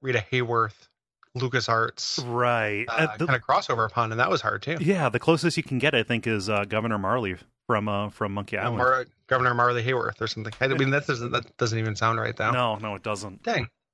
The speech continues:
Speaker 2: Huh.
Speaker 1: Yeah. Um, yeah.
Speaker 2: I, I,
Speaker 1: Oh,
Speaker 2: I think,
Speaker 1: well.
Speaker 2: I think at a certain point that it, it falls on me for making a
Speaker 1: Ra-,
Speaker 2: bad
Speaker 1: Razor?
Speaker 2: joke.
Speaker 1: Razor Hayworth?
Speaker 2: Yeah, yeah, Razor Hayworth. There we go.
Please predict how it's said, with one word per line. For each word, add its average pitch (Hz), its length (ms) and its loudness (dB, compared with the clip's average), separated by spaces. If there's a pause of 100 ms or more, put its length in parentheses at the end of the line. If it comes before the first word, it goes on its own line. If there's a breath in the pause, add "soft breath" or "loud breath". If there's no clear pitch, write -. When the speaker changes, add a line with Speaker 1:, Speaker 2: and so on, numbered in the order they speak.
(140)
Speaker 2:
Huh. 226 200 0
Speaker 1:
Yeah. 156 140 4 (580)
Um, 131 520 2 (720)
yeah. 208 140 2 (300)
Speaker 2:
I, 196 60 -4 (140)
I, 185 80 0
Speaker 1:
Oh, 147 60 6
Speaker 2:
I 135 40 4
think, 180 200 4
Speaker 1:
well. 175 100 0
Speaker 2:
I 139 80 4
think 185 160 0
at 151 80 4
a 139 40 2
certain 139 280 2
point 131 360 0
that 120 140 -2
it, 120 160 -4
it 113 80 -4
falls 110 300 2
on 98 140 2
me 101 140 -2
for 110 160 -6
making 98 300 -4
a 90 40 -4
Speaker 1:
Ra-, 98 160 4
Speaker 2:
bad 101 80 2
Speaker 1:
Razor? 147 320 2
Speaker 2:
joke. - 200 -8
Speaker 1:
Razor 139 300 0
Hayworth? 175 340 0 (180)
Speaker 2:
Yeah, 190 440 -6
yeah, 127 240 -2
Razor 127 260 -4
Hayworth. 117 380 -6
There 160 120 -2
we 98 120 -4
go. 87 180 -10